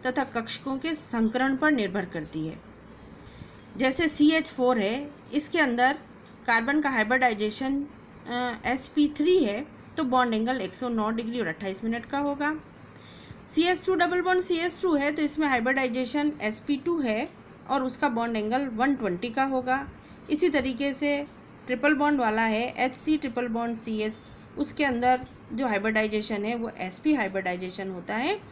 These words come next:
और उसका bond angle one eighty degree का होता है। इसी तरीके से जो water और ammonia है इसमें भी hybridization एसपी थ्री है, तो एसपी थ्री के लिए जो bond angle है वो एक सौ नौ degree और अट्ठाईस minute का होता है,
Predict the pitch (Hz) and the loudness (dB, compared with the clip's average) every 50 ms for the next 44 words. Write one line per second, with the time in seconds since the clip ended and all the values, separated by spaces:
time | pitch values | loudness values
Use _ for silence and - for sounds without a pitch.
0 | - - - - - - 311 320 302 294 - - 277 247 220 220 226 220 208 196 | -20 -20 -20 -14 -4 0 2 4 4 4 2 0 -2 0 0 0 0 0 0 0
1 | 202 202 214 233 285 320 - - - - - - 240 285 349 359 339 294 262 262 | 0 2 2 2 2 0 -4 -8 -20 -18 -14 -8 0 2 2 4 4 2 0 -2
2 | 277 240 240 233 208 208 220 220 226 214 220 214 185 170 - 180 180 170 143 - | -2 -2 -2 -4 -2 -2 -4 0 0 0 0 0 -2 -2 -2 -2 -2 -2 -4 -6
3 | - - - - - - - - - - - - - - - - - - - - | -8 -14 -18 -20 -20 -20 -20 -18 -18 -18 -18 -18 -18 -20 -20 -20 -20 -18 -10 -2
4 | - 311 - 466 427 - 339 277 320 320 - 330 330 311 320 359 339 302 349 285 | -2 2 4 4 6 6 6 4 4 2 4 2 0 2 2 2 2 2 2 0
5 | 220 190 202 202 208 208 339 381 427 403 - 285 311 - - - 226 226 254 302 | 0 2 2 2 2 4 4 4 4 4 2 0 0 0 0 2 2 2 4 6
6 | 320 330 320 294 226 196 202 214 175 117 - - - - - - - 285 - - | 6 6 6 4 2 2 0 0 -2 -4 -6 -12 -18 -20 -16 -8 -6 -4 -4 0
7 | 359 381 392 440 440 330 254 220 202 196 233 254 262 294 302 294 349 359 - 403 | 2 2 4 4 4 2 2 0 0 2 2 2 4 4 2 2 0 0 2 2
8 | 403 370 320 311 302 - - 349 349 320 - 339 349 349 359 247 240 294 349 - | 2 4 2 2 0 0 0 -2 -2 0 0 2 2 4 4 2 2 0 -4 -6
9 | - - - - - - - 320 - - 240 254 - - 370 392 381 330 320 330 | -12 -20 -20 -20 -18 -8 -6 -4 0 0 0 0 0 2 2 2 4 4 2 2
10 | 311 302 330 330 311 320 330 330 285 339 285 254 262 294 302 294 262 254 254 285 | 2 2 2 2 2 2 2 0 -2 -2 0 0 2 2 2 2 2 0 0 2
11 | 302 285 240 240 254 262 262 277 311 359 370 359 - - - - - - - - | 2 2 2 0 -2 -2 0 0 -2 -2 -2 -6 -10 -18 -20 -20 -20 -20 -12 -8
12 | - - - - 320 302 294 294 330 320 285 269 247 262 302 302 277 233 202 - | -8 -6 -2 0 2 4 4 4 4 2 0 0 0 2 2 2 2 0 -2 -2
13 | 262 247 262 - 302 294 302 294 302 - 320 320 311 277 254 294 294 302 339 415 | -2 -2 -2 2 2 2 2 2 0 0 -2 0 0 -2 0 0 0 0 0 -2